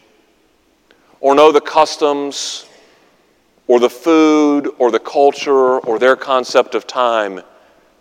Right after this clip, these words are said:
And yet you realize being welcomed into their home as you are to stay there and dine there, that they have made a great sacrifice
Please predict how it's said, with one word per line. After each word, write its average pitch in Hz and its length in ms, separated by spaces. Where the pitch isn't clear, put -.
And 139 140
yet 151 140
you 147 140
realize 151 280
being 135 240
welcomed 151 500
into 139 220
their 127 220
home 139 480
as 120 340
you 139 220
are 131 80
to 113 80
stay 143 400
there 123 560
and 110 220
dine 123 400
there, 98 460
that 104 140
they 131 160
have 123 80
made 117 160
a 107 80
great 113 320
sacrifice 92 1200